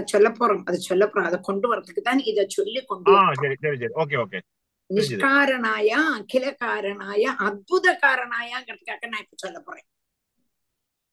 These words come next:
Speaker 1: இப்ப நமோ நமஸ்தே அகில காரணாயா,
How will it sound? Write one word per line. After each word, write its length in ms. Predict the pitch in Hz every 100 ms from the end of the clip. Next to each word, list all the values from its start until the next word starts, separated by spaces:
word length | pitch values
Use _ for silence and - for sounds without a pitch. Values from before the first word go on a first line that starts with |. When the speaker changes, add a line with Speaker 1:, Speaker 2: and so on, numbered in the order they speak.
| _
Speaker 1:
இப்ப 200 | _ - 190 _ -
நமோ 360 | 165 175 190 247 285
நமஸ்தே 500 | 254 196 196 196 226 240 -
அகில 440 | 208 214 277 294 285
காரணாயா, 880 | 185 175 175 170 165 160 165 170